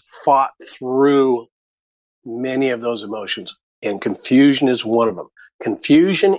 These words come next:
is your heart feeling, "I don't think I should go in that cave 'cause I, I feel there's a bear in there." Okay, confusion is awesome.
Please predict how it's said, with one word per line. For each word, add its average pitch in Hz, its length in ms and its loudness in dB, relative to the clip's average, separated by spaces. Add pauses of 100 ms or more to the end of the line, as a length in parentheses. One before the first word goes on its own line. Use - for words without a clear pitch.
is 131 540 0 (220)
your 135 360 -2
heart 127 460 -2 (580)
feeling, 123 480 -2 (140)
"I 117 180 -6
don't 123 240 -4
think 110 200 -8
I 107 100 -6
should 101 220 -4
go 110 160 -2
in 101 80 -6
that 98 180 -6
cave 101 340 -4
'cause - 140 -6
I, - 760 -12
I - 40 -8
feel 104 320 0
there's 90 220 -4
a - 60 -4
bear 82 360 -4
in - 80 -12
there." - 200 -16 (680)
Okay, - 120 -2
confusion 160 920 2
is 131 300 -2 (160)
awesome. 104 500 -2